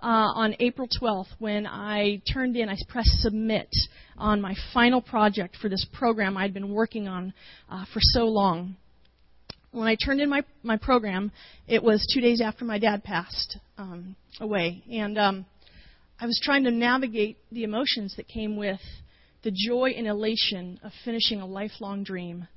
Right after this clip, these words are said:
and the grief of losing my dad. That's real life. There it is, guys. That's,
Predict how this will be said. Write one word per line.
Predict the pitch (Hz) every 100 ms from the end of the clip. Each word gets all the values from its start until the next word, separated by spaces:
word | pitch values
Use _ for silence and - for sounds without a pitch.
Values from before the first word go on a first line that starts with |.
| - - -
and | 196
the | 185
grief | 202 220 196
of | 185
losing | 202 208 190 190
my | 185
dad. | 180 165 156 - - _ _ _ _ _ - _ _ _ _ _ -
That's | 220 226 -
real | 214 214 196
life. | 196 156 175 - - - _ - - _ _ _ _
There | 202 190 208 226
it | 226
is, | 208 185
guys. | 170 175 -
That's, | 220